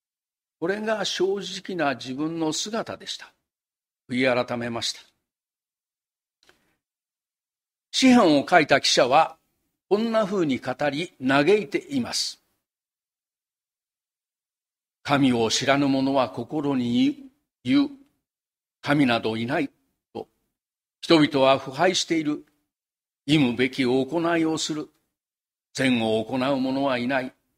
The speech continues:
主は天から人の子を見渡し、探される。目覚めた人、神を求める人はいないかと。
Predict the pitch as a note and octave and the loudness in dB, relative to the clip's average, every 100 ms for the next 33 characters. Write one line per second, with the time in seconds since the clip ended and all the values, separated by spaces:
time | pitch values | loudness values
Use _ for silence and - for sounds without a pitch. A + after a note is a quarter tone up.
0 | _ _ _ _ - - D3+ C3 A#2 - | _ _ _ _ -8 0 0 2 -2 -8
1 | _ _ _ _ F3 D#3 C#3 C#3 C#3+ - | _ _ _ _ 2 4 4 4 2 2
2 | G3+ G#3 G#3 F3 E3 D3+ E3 F3 A3 - | 2 2 0 2 2 2 0 -2 -4 -4
3 | D3 C#3+ - - G#2+ B2 C3 C#3 C3+ C3 | -6 -8 -12 -12 -6 -6 -6 -6 -6 -8
4 | - _ _ _ - C#3 E3+ E3 D3 C3+ | -14 _ _ _ -4 2 2 2 0 -2
5 | - D3 C3 _ _ _ _ _ - G#3+ | -4 -8 -8 _ _ _ _ _ -4 -2
6 | G#3+ E3+ C#3+ C#3+ D3+ G3+ G#3 D3+ - D#3+ | 4 6 6 4 2 -2 -2 -4 -2 0
7 | D3 C3+ E3 G3 D#3 A#2 _ _ _ C#3+ | 2 2 0 -4 -6 -14 _ _ _ -10